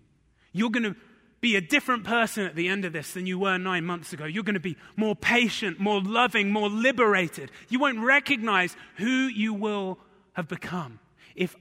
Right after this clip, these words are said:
only you will allow God to do his work. If only you'll submit to the process and allow his Holy Spirit to change you. That's the purpose of waiting.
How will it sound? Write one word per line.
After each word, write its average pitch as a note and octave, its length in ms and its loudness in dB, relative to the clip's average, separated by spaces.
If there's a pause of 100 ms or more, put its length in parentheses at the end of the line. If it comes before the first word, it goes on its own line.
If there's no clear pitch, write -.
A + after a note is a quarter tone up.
only F#3+ 320 -2
you F3+ 160 -6
will E3 260 -4
allow D3+ 260 0
God B2+ 280 -12
to C#3+ 100 -14
do C3 120 -14
his B2+ 200 -12
work. B2+ 380 -20 (1160)
If - 160 -16
only F3+ 220 2
you'll E3 140 0
submit D3+ 840 -4 (600)
to - 80 -8
the C#3+ 100 -4
process - 720 -6 (720)
and A2+ 80 -6
allow A#2 440 0 (300)
his - 360 0
Holy C#3 300 -4
Spirit - 580 -14 (480)
to - 100 -20
change B2 400 -6
you. G#2 160 -14 (2000)
That's D#3+ 220 2
the F#3 80 0
purpose E3+ 480 -4
of D3+ 80 -8
waiting. C3 420 -10